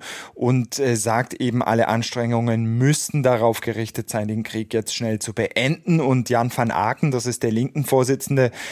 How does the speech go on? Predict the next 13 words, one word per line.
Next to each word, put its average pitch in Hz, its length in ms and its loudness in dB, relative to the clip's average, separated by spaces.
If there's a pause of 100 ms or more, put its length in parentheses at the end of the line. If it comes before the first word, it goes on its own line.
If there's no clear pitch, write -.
(240)
der 123 120 4
fordert 143 560 6
ebenfalls 135 600 2
eine 117 360 0
Rückkehr 127 380 2
zur 127 140 0
Diplomatie 117 800 0
und 165 100 2
er 147 100 4
kritisiert 165 800 0
auch 117 160 4
diesen 127 300 -4
U-S-Angriff, 147 1000 0